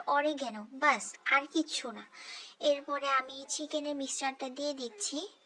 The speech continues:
আচ্ছা একটা জিনিস এখানে স্কিপ করে ফেলেছি, আহ, ডোটা পিৎজা ট্রেতে স্কিপ করার পরে কাঁটা চামচ দিয়ে ফুটো করে দিয়েছিলাম,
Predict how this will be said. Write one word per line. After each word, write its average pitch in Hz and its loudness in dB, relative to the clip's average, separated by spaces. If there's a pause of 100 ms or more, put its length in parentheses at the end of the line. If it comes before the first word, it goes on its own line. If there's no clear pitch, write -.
(720)
আচ্ছা 294 -2
একটা 277 -4
জিনিস 311 -4
এখানে 330 -6
স্কিপ 302 -2
করে 277 -2
ফেলেছি, 277 -2
আহ, 262 -2
ডোটা 285 6
পিৎজা 311 0 (100)
ট্রেতে 311 2
স্কিপ 320 -6
করার 311 2
পরে 349 0
কাঁটা 302 0
চামচ 320 0
দিয়ে 349 0
ফুটো 302 -2
করে 277 4
দিয়েছিলাম, 277 2